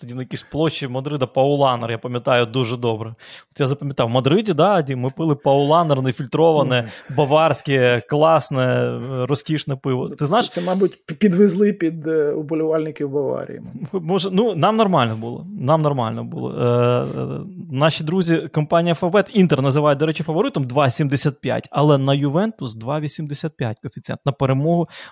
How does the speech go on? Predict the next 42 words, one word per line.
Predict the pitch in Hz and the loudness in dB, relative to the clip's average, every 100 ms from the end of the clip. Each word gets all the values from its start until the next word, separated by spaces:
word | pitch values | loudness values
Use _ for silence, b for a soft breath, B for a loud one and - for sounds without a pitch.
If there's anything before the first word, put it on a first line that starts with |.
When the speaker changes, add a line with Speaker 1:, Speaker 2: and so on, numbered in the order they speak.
| - | -10
Speaker 1:
в | |
серії | - 143 135 160 | 0 2 4 2
А. | 160 - | -4 -8
І | - | -10
це | - 135 | -14 -4
теж | 165 170 - | 0 0 -2
от | 135 117 - 127 | -10 -12 -14 -14
до | 107 _ | -14 _
того, | 165 156 | 0 0
що | - | -2
ти | - | -6
сказав, | 143 - 127 170 190 B B B | -8 -6 -2 0 0 B B B
що | - | -6
тут, | - 180 | -4 -2
напевно, | 160 - 165 156 | -2 0 0 0
все-таки, | - 156 147 151 143 - b b b - | -4 -8 -8 -4 -4 -4 b b b -8
е, | 131 123 | -6 -4
потрібно, | 139 165 151 147 143 139 131 131 | -4 -2 0 0 0 0 -2 0
е, | |
витрата. | 143 147 131 139 | -2 -4 -6 -6
Мілан | 156 151 175 147 135 - | 2 4 6 4 0 -4
чотири | 139 170 160 | -2 2 2
і | 170 | 2
п'ять, | 165 185 262 262 - | -2 0 0 -2 -2
Рома | 147 185 170 | 2 4 4
вісім. | 143 143 - 131 - | 2 0 -2 -6 -12
Це | - - | -14 -2
так, | 127 - | -2 -2
от, | 110 - 143 | -10 -8 -8
щоб, | - 139 143 | -6 -6 -8
щоб | 151 143 139 | -8 -8 -8
збільшити, | 123 170 147 147 139 123 b b b - | -6 -8 -8 -8 -8 -8 b b b -8
е, | 139 135 131 131 127 131 127 | -2 0 0 -2 -2 -6 -2
кількість | 156 131 143 | -2 -2 -6
претендентів. | - 143 151 143 202 240 156 | -2 -4 -2 -4 -4 -4 -6
Тут, | 165 160 | -4 -6
напевно, | 156 165 | -2 -2
треба | 156 156 | 0 -2
витримати | 143 160 156 147 - | 0 -2 -2 -4 -6
паузу | - 170 165 139 | -2 0 2 0
і | - | -4
подивитись, | 147 151 139 156 147 - 113 | -4 -2 0 0 0 -2 -8